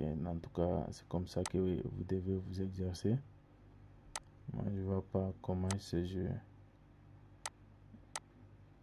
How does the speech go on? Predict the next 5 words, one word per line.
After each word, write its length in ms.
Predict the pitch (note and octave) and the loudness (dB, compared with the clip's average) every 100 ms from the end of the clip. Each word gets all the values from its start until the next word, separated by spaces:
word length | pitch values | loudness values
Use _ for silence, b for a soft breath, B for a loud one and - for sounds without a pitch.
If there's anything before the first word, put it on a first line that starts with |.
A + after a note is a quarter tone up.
| - - - - - - - - - - - | -20 -20 -16 -14 -14 -12 -14 -14 -20 -20 -14
Je 160 | - A2+ | -12 -8
peux 180 | - G2+ | -2 -2
changer 360 | F#2+ F#2+ F#2+ | 0 0 0
les 160 | F#2 - | 0 -2
choses. 360 | - G#2 D3+ | 0 0 0